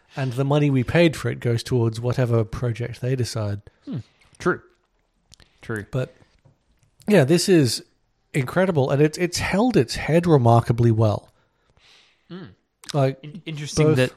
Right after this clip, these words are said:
Speaker 2: uh, mine still has more head than yours.
Speaker 1: Yeah, when I poured mine with such thick head right to the top of the glass
Speaker 2: Yeah.
Speaker 1: for, for juxtaposition, and it looked good in the picture.
Speaker 2: It did. And that was probably more proper than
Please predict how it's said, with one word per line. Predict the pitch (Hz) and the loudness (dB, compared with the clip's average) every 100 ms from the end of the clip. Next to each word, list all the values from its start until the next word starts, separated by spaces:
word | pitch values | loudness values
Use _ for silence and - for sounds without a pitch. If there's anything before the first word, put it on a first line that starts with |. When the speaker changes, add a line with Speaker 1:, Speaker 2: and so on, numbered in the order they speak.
| _ _ - | _ _ -2
Speaker 2:
uh, | 120 113 | 0 0
mine | 117 120 131 123 | 0 0 0 -2
still | - - 113 | -6 -6 -4
has | 120 113 | -4 -4
more | 117 110 | -6 -6
head | - 117 113 | -4 -6 -6
than | 110 104 | -10 -4
yours. | 113 113 95 - - _ _ _ - | -4 -4 -6 -12 -20 _ _ _ 2
Speaker 1:
Yeah, | 180 156 | 6 6
when | 120 143 143 135 156 | 6 4 2 0 0
I | 147 151 151 139 131 - | 2 4 4 4 2 -2
poured | - 151 139 | 2 2 2
mine | 139 139 135 | 2 2 2
with | 135 - | 0 -2
such | - 147 143 - - - - _ - | -4 -2 -2 -8 -16 -20 -20 _ -10
thick | - 160 | -4 -4
head | - 143 127 | -2 0 4
right | 135 - | 4 4
to | - | 0
the | |
top | - 143 | 0 0
of | 120 | 0
the | 120 | 2
glass | 143 139 117 - | 4 4 2 -2
Speaker 2:
Yeah. | 147 160 117 101 | -4 0 0 -2
Speaker 1:
for, | - - _ - | -8 -20 _ -8
for | |
juxtaposition, | 147 165 - - 127 143 135 | 0 0 0 -2 2 2 2
and | 131 | 2
it | 202 | 4
looked | 240 - | 2 4
good | 156 | 4
in | 123 | 4
the | |
picture. | 120 120 - - _ - | 0 -2 -6 -12 _ -14
Speaker 2:
It | 120 | -12
did. | 113 92 _ _ - - - _ _ _ _ _ _ _ _ _ _ _ _ _ _ _ - | -12 -14 _ _ -20 -20 -20 _ _ _ _ _ _ _ _ _ _ _ _ _ _ _ -8
And | 127 117 113 | -4 -4 -2
that | 131 | -2
was | 147 - | -2 -2
probably | 151 135 | 0 0
more | 120 123 143 | 2 0 0
proper | - 123 113 110 | 0 -4 -2 -2
than | 113 110 107 | -4 -6 -10